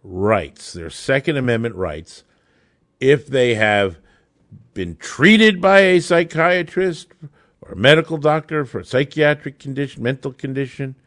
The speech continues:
or if they've been voluntarily committed, or if they've been involuntarily committed? How do the rights get restored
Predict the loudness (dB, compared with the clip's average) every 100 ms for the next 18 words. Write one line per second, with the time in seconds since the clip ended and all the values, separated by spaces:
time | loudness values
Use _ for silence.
0 | _ _ _ _ _ 6 8 8 6 0
1 | -2 0 0 0 0 -4 -4 -2 4 6
2 | 6 2 0 0 2 0 -4 -2 -4 -2
3 | 0 2 0 -2 -14 _ _ _ _ _
4 | 0 4 6 6 2 -4 -2 0 0 -2
5 | -4 -6 _ _ -2 2 2 2 0 0
6 | -4 -6 -6 -6 -8 -10 -12 -10 -10 -10
7 | -12 _ _ _ _ _ _ _ _ _
8 | _ _ _ _ -4 0 2 4 2 0
9 | 0 0 2 0 -2 -12 -8 -8 -8 -16
10 | -16 -10 -8 -6 -8 -12